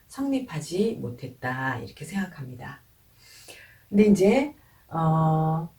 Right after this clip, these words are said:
무자대운부터 이제 이분이, 어, 인생 대역전이 일어나는데요. 무자대운이 오면 이제 춘절의, 아, 기운이 온 것이잖아요.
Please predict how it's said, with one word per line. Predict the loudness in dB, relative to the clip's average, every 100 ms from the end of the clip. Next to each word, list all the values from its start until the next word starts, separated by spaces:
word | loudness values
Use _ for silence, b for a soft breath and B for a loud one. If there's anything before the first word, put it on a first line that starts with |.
| _
무자대운부터 | -2 2 4 4 2 4 4 4 2 -4 -8 -6 -6
이제 | -6
이분이, | -6 -2 -2 0 -2 -4
어, | -8 -10
인생 | -4 -4 -2 -4 -6
대역전이 | -4 -4 -4 -6 -4 -2 -2 -2
일어나는데요. | -6 -8 -10 -10 -6 -6 -6 -10 B B B B
무자대운이 | -8 -2 0 2 2 2 0 -2 0
오면 | 0 0 0 0
이제 | -2 -12
춘절의, | -6 -2 0 0 0 0 0 -2 -6 b b b b -6
아, | -4 -2 -2 -6
기운이 | -2 0 0 2 0 0 -4
온 | -2 0
것이잖아요. | 0 -2 -8 -12 -10 -4 -2 -2 -4